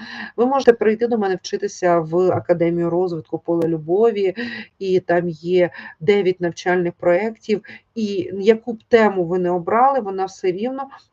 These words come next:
буде, е, вам допомагати розібратись з, е, е, темою світогляду, з темою, е, принципів життя, з темою сенсів життя і з темою призначення.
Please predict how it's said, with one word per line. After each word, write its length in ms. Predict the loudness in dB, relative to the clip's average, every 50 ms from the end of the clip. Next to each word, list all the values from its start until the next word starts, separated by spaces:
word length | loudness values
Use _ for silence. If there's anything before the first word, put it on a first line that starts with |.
| _ _
буде, 420 | -8 -4 -2 -2 0 0 0 -2 -2 -4 -12 -16 -16 -18 -6 -2
е, 140 | 0 2
вам 260 | 2 2 2 0 0 -2
допомагати 540 | -2 -2 -2 -2 -2 -2 -2 -2 -2 -2
розібратись 800 | -4 -2 -4 -4 -2 0 0 -2 0 -2 -6 -10 -10 -12 -20 _ _ -2
з, 40 |
е, 160 | 0 0 0 0 -2 _ _
е, 200 | -4 -4 -4 -4 -2
темою 360 | 0 0 0 0 0 -4 -6 -8
світогляду, 840 | -10 -8 -8 -8 -6 -4 -4 -4 -4 -4 -6 -8 -8 -6 -6 -8 -8 -12 -20 _
з 100 | _ -14
темою, 580 | _ 0 0 2 2 0 0 -2 0 -2 -2 -2 -4 -12 -20 -20 -20 _ -2
е, 140 | 0 0 0 -2 _
принципів 600 | 0 2 2 2 0 -4 -10 -14 -8 -8 -8 -6
життя, 440 | -4 -4 -4 -4 -4 -2 0 0 0
з 120 | -2 -6 -8
темою 580 | _ -4 -2 -2 -2 -2 -2 -2 -4 -6 -8
сенсів 560 | -8 -6 -6 -4 -4 -4 -6 -8 -8 -10 -8
життя 420 | -6 -8 -8 -8 0 0 0 0 0 -4 -14 -20 _ _
і 40 | -20
з 60 | -8
темою 360 | -2 -2 -2 0 0 -2 -2 -4
призначення. 800 | -4 -8 -10 -8 -6 -8 -8 -8 -8 -10 -14 -18 -18 -20 -20